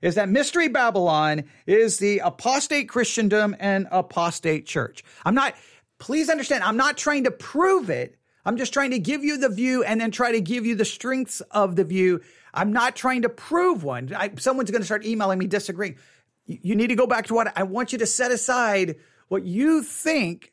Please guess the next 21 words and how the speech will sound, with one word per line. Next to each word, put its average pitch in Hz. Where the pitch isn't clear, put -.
and 208
I 208
want 226
you 233
to 202
consider 302
these 202
views 170
because 180
I 196
want 233
you 240
to 214
realize 208
that 220
there 202
are 190
many 240
views 208
to 214
interpreting 180